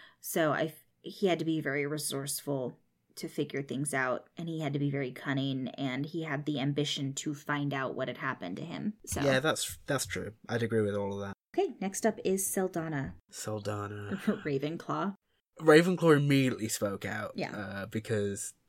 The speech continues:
Speaker 2: they're incredibly intelligent, uh, and their, even their domain is about knowledge.
Speaker 1: Yeah.
Speaker 2: Uh, for their cleric.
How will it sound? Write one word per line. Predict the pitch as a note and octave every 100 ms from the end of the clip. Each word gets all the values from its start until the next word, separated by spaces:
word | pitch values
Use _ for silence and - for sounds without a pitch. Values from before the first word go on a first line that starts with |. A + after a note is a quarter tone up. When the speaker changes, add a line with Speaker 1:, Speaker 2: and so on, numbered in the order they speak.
| _ _ -
Speaker 2:
they're | A2+ G#2+
incredibly | G2+ G#2+ G#2+ - C3+ B2 B2+ B2 A#2+ A2+
intelligent, | A2 B2+ A2 G#2 G#2 G#2 - - A2
uh, | A2+
and | A2+ A#2+ A2+
their, | B2+ B2
even | D3+ D3 C#3+
their | C3 B2 A#2+
domain | B2+ B2 B2 B2+ A#2+ A2 G#2 G#2 - - -
is | A2
about | G#2 G2+
knowledge. | A2 G2+ G2 G2 - -
Speaker 1:
Yeah. | E3 - - _ _
Speaker 2:
Uh, | G#2 G#2 G2
for | - G#2 F#2+
their | G#2
cleric. | G2+ A#2 G2+ G#2 -